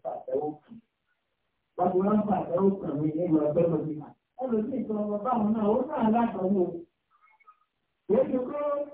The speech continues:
mo lè méjì kan látọ̀wọ́, mo lè rí náà látọ̀wọ́. Ẹni tí ó bá ti wáyé, ó ti wá sílé àdáwò, ilé àdáwò náà wá sáyé. Èmi ní kò ní ó lè má jọ sí yín, kí máa lè má jọ kò ní.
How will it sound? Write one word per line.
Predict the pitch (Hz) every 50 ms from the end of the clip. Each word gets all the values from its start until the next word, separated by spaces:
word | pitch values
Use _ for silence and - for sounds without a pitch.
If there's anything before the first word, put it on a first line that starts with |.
| - -
mo | 196 208 208 202 - - _ _ _
lè | 214 208 208
méjì | 208 254 277 277 262 220
kan | - 220 220 233
látọ̀wọ́, | 254 262 233 208 214 220 214 202 196 196 202 - - _ _ _ _
mo | 233 233
lè | 226 226 233 240
rí | 269 320
náà | 320 311 262 254
látọ̀wọ́. | 269 277 226 233 247 254 254 233 214 - - - - _ _ _ _ _ _ _ _ _ _ _ _ _ _ _ _ _ _ _ _ _ _ _ _ _ _ _ _ _ _ _ _ _ _ _ _ _ _ _
Ẹni | 208 220 220 220 220 214
tí | - - 233
ó | 254 247 240
bá | 233 240 240 233
ti | - 226 220
wáyé, | 220 233 240 240 240 240
ó | 247 240
ti | 240 - 220
wá | 220 226 240 240
sílé | 233 - 254 247 240 240 254 226 202
àdáwò, | - 175 - - 202 214 220 220 226 220
ilé | 240 247 - 262 277 277
àdáwò | - - - - _ 220 247 254 226 202
náà | 196 214 - 165 -
wá | 180 185 196 196
sáyé. | 190 185 180 180 190 202 202 - - - _ _ _ _ _ _ _ _ _ _ _ _ _ _ _ _ _ _ _ _ -
Èmi | 185 185 208 240
ní | 262 277 277 277
kò | - 220
ní | 196 190 202
ó | 220 226
lè | 220 202 185
má | - 214 220
jọ | 214 - 180 165
sí | - - 175
yín, | 180 190 196 202 - - - - _ _ _ _ _ _ _ _ _ -
kí | 233 240 269
máa | 277 277 262 226 220
lè | 220 208 196
má | 196 214 233 220
jọ | 202 214 208
kò | 202 185 180
ní. | 165 165 170